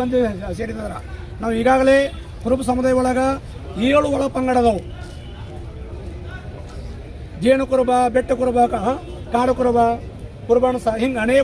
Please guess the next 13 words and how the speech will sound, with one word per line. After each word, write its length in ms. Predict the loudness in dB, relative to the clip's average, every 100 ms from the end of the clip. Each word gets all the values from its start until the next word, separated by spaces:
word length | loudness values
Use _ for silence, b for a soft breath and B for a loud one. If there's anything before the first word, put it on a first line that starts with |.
| 2
ಒಂದು 120 | 2
ಏಳು 100 | 2 2
ಕುರುಬ 180 | -2 -2 0
ಅದಾವು. 180 | -2 -2 -8 -14 -10 2 4
ಏಳು 140 | 4 4
ಕುರುಬಗಳಲ್ಲಿ 440 | 2 2 2 4 0 -2 -10 -8 -8 -4 2
ಸ್ವತಂತ್ರ 340 | 2 2 0 0
ಕೋಡ್ಗಳಿದ್ದಾವೆ 500 | 6 6 6 4 2 4
ಈಗಾಗಲೇ. 320 | 2 4 0 -4 -12 -14 -10 -2
ಆದ್ರೆ 240 | 2 4 6 4 2 -10 -10 -6
ಕುರುಬ 240 | 0 2 2 2
ಅಂತ 220 | 2 2 2
ಒಂದು 180 | 4 0